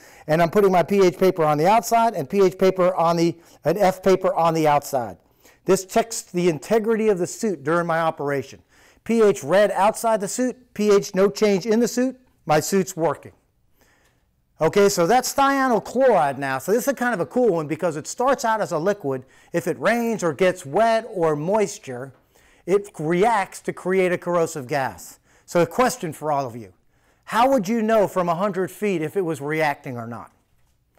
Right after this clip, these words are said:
What tool could tell you there was a chemical reaction going on? Right, use the temperature gun. And if I shoot the temperature gun at that liquid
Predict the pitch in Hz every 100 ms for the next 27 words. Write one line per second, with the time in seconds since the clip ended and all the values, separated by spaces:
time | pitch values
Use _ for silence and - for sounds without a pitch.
0 | _ _ 180 220 - 269 262 190 180 -
1 | 214 202 180 170 156 - 185 180 170 151
2 | 147 147 147 127 120 113 104 - _ _
3 | _ _ _ _ _ _ _ _ _ _
4 | _ _ 214 202 202 127 147 190 240 220
5 | 208 220 170 160 - 127 143 117 92 _
6 | _ - 170 160 165 - 269 269 240 247
7 | 247 208 - 147 175 175 - 180 220 196
8 | 175 214 196 185 233 - 143 139